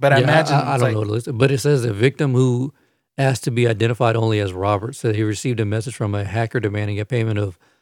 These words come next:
Speaker 2: zero point zero two Bitcoin, around seven hundred fifty dollars today, to unlock the device. He realized his cage was definitely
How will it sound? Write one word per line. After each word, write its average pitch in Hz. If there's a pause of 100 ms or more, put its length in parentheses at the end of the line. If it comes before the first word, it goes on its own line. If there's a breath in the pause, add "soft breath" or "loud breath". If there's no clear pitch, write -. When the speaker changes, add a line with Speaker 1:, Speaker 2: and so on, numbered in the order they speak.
(380)
Speaker 2:
zero 127
point 123
zero 117
two 113
Bitcoin, 98 (400)
around 107
seven 120
hundred 113
fifty 120
dollars 104
today, 101 (340)
to 120
unlock 107
the -
device. 98
He 120
realized 110
his 104
cage 110
was 98
definitely 107